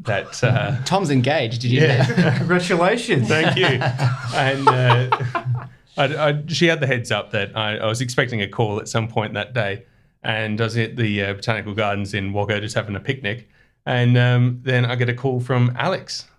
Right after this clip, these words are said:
Speaker 2: Yeah, it's, um, you know, was it the first time you were headhunted for a job? I don't know, but, um, <laughs> uh, we brought you to the office, had a chat. Your resume and skills were great. You were just what we needed. And we quickly got to work. Um, Angus and I had done,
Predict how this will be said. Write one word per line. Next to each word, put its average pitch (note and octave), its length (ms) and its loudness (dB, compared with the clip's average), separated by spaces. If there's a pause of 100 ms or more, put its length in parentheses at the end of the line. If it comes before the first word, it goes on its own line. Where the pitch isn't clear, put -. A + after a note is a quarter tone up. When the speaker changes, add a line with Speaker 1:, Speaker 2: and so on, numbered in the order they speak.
(120)
Speaker 2:
Yeah, D#3 440 -2
it's, C3 320 -4
um, B2 420 0 (100)
you C#3 100 -6
know, B2+ 320 -2
was C#3 140 -4
it C3+ 40 -4
the C3 80 -6
first C#3+ 280 -2
time C3+ 160 0
you A#2+ 100 2
were A#2 60 2
headhunted D3+ 600 -2
for E3+ 140 -6
a E3 60 -4
job? G#3+ 420 -8
I C#3 120 -10
don't C3+ 160 -6
know, D3+ 260 0
but, C3 320 0
um, C3 220 -2 (120)
<laughs> - 140 -20
uh, C#3 60 2
we C3 120 4
brought C#3+ 420 0
you C3+ 140 2
to A#2+ 120 -4
the A2+ 100 0
office, A#2 320 0
had B2+ 120 -2
a A2 40 -8
chat. G#2+ 440 -4 (240)
Your A2+ 120 -6
resume G#2 560 -4
and G2+ 140 -12
skills G2+ 360 -8
were G2 60 -14
great. G2+ 280 -6
You G#2 60 -12
were G2+ 60 -14
just - 180 -10
what F#2+ 80 -10
we G#2 80 -10
needed. G#2 520 -10
And G#2+ 300 -6
we G#2+ 200 -8
quickly A2 480 -10 (260)
got A#2+ 220 -2
to A#2+ 100 -4
work. A#2 500 -2
Um, A#2 440 -4
Angus B2+ 260 -2
and A#2+ 80 -2
I A2 60 0
had G#2+ 260 -8
done, A2 380 -2